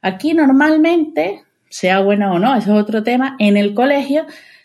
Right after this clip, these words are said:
tú tienes un, un, una persona, eh, no me acuerdo cómo se llama, no es el tutor, no me acuerdo co-, eh, cómo se llama, pero es como la persona que se encarga de si algún niño tiene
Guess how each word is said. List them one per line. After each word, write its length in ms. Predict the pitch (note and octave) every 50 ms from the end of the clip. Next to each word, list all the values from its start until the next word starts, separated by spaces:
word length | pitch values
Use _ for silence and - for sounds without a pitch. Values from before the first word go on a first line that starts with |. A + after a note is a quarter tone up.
| _ _
tú 140 | - G3+ G#3
tienes 320 | C4 A#3+ A3 F#3+ D#3+ E3
un, 400 | E3+ E3 E3 E3 D#3+ D#3+ D#3 D3 D3+
un, 560 | F3 F3 E3 D#3+ D#3+ D#3 D#3 D3+ D3+ D3+ D3 - - - - - - - - _ _ _ _ _
una 320 | - G#3+ G#3+ A3 G#3+ G#3+ G#3+
persona, 840 | G#3+ G#3 G3 G3 G3 - A3 G3+ G3+ G3 F#3+ F#3+ F#3 F#3 F#3+ - _ _ _ _
eh, 400 | - G3 F#3+ F#3 F3+ F3 F3 E3+ E3+ E3 E3 E3 - - _ _ _ _ _ _ -
no 140 | G3 G3+ F#3+
me 80 | F3
acuerdo 220 | D#3+ E3+ E3 E3 E3
cómo 180 | E3+ E3 E3
se 140 | E3 F3 F3
llama, 500 | F3+ F#3 F3+ F#3 G3+ A3+ C#4 D4 C4+ - _ _ _ _ _ _ -
no 140 | F3+ F3 F3
es 80 | E3+ F#3
el 100 | F#3 F3+
tutor, 380 | E3+ E3+ F3 A#3 C4 B3 G3
no 80 | F3 E3+
me 100 | E3+ E3+
acuerdo 340 | F3 G3+ G3 F#3 F#3 F3+ F3+
co-, 160 | E3+ D3 -
eh, 340 | - E3+ E3 D#3+ D#3+ D#3+ D#3
cómo 200 | - F3+ F3+ F#3+
se 140 | F#3 - G3+
llama, 280 | G#3 A3 A#3+ C4 D4 C#4+
pero 140 | C4 G#3+ G3+
es 200 | G#3 G#3 G#3 -
como 220 | - A#3 G#3+ F#3+
la 140 | F#3 F#3 F3
persona 380 | F3+ F3+ F#3 - G#3 G3+ A3 G#3+
que 100 | A#3 G#3+
se 80 | A#3
encarga 420 | A3 G#3+ G#3+ A#3 A#3 A#3+ B3+ B3 A3+
de 180 | G#3 B3 C#4
si 140 | C#4 - A#3
algún 280 | G3 F3+ F3+ G3 G3+ G#3+
niño 300 | A3 A#3 A#3+ B3 B3 B3
tiene 320 | - A#3 A#3+ B3+ C#4 D4+